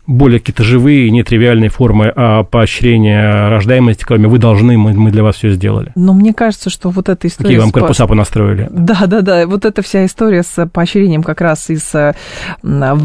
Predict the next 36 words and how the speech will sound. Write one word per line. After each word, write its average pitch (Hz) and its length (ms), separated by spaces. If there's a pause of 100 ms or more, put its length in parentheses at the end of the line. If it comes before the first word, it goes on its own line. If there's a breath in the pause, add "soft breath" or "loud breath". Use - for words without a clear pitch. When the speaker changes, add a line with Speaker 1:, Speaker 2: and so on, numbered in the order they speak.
(260)
Speaker 2:
вдохновением 196 880
на, 165 440
а, 147 340
рождение 165 500
детей, 220 400
мне 220 140
это 220 140
напоминает, 196 380
знаете, 202 280
диснеевскую 190 560
сказку, - 460
в 165 580 (280 loud breath)
которую 196 360
очень 185 200
многие 185 280
женщины, 165 840
девочки 175 440
верили 202 500 (220 loud breath)
и - 80
представляли 233 520
себе, 202 220
что - 140
семейная 202 360
жизнь, 214 220
она 185 160
такая. 160 480
Они 170 180
сели 196 220
в - 80
карету, 214 500
и 170 600 (320)
«а 185 140
дальше-то 233 540
все, 208 320
там 175 240
конец». 233 600